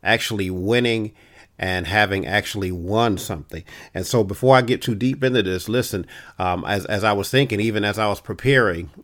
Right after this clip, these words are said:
uh, to lay down this, to, to, to record this, I'm thinking to myself, you know, uh, there's so many messages that are hidden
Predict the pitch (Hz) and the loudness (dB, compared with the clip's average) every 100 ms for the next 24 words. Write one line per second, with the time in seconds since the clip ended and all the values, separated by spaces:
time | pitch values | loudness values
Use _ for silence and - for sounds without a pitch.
0 | - 90 90 - 98 107 110 117 120 87 | -6 -4 -4 -4 0 2 4 4 4 0
1 | 87 - 85 - 95 - 98 85 - 151 | -4 -6 -6 -4 -6 -6 -6 -2 2 4
2 | 123 87 87 - - - - 95 87 131 | 2 -2 -6 -10 -18 -16 -8 -8 0 2
3 | 131 110 107 95 92 135 120 98 104 101 | 2 0 -2 -2 -2 0 0 0 -2 0
4 | 98 87 - - _ 95 95 95 113 113 | -2 -4 -12 -20 _ -4 -4 0 2 2
5 | - 180 170 131 98 113 139 120 95 98 | 2 2 2 2 2 2 2 0 -4 -4
6 | - 104 95 87 - 151 143 90 87 | -2 -2 -2 -4 0 4 4 0 -10